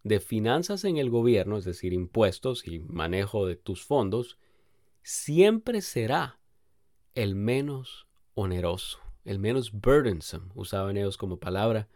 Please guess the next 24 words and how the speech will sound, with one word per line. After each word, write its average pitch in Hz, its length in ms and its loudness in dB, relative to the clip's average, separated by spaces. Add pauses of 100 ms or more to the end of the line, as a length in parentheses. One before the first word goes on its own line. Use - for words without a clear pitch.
(300)
o 107 120 0
el 101 60 2
menos 120 360 0 (120)
inconveniente. 92 1200 -2 (600)
Es 117 140 -4
decir, 139 280 -2
ellos 156 460 -2 (220)
entendían 113 680 -2
y 107 80 2
en 107 80 2
ningún 101 300 0
momento 208 640 0
en 110 80 -2
estos 139 420 -4
textos, 180 420 -2
contrario 113 460 0
a 151 40 0
lo 123 140 2
que 98 120 -2
los 85 340 -6
de, 90 300 -10
entre 90 460 -2
comillas, 120 500 2
ultraderecha 113 840 0